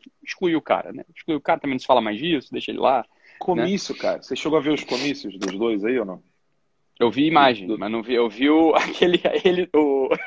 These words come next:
Speaker 1: no ci-, o pessoal
Speaker 2: Não,
Speaker 1: do
Speaker 2: eu
Speaker 1: círculo sendo isolado, né? E o outro lá.
Speaker 2: Não, cara, aquilo
Speaker 1: E o,
Speaker 2: ali
Speaker 1: e o Trump chegando de, de helicóptero lotado, né? O negócio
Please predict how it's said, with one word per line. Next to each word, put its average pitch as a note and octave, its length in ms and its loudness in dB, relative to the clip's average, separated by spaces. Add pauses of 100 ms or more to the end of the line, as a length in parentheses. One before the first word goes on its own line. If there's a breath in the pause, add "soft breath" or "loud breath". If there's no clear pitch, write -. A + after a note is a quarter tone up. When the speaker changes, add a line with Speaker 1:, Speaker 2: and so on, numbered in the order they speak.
(100)
Speaker 1:
no G3 140 2
ci-, - 260 -10
o B2 60 -8
pessoal F3+ 300 4
Speaker 2:
Não, - 60 0
Speaker 1:
do A#2+ 40 2
Speaker 2:
eu A#2+ 60 -2
Speaker 1:
círculo F#3 460 0
sendo D#3+ 260 -2
isolado, D3 600 2 (120)
né? D3+ 180 -6 (140)
E D3+ 60 -8
o C#3 120 -10
outro D3+ 300 -8
lá. D3+ 160 -2
Speaker 2:
Não, B2+ 220 0
cara, G#2+ 240 4
aquilo C3+ 260 0
Speaker 1:
E - 20 4
o, - 40 8
Speaker 2:
ali B2 240 4
Speaker 1:
e A#2+ 200 4
o G2+ 100 -4
Trump E3 360 0
chegando E3 400 -2
de, D3+ 260 -8
de C#3 160 -18
helicóptero D3+ 720 -2
lotado, C#3+ 600 -2
né? B2+ 80 -12
O - 20 -12
negócio C3+ 420 -10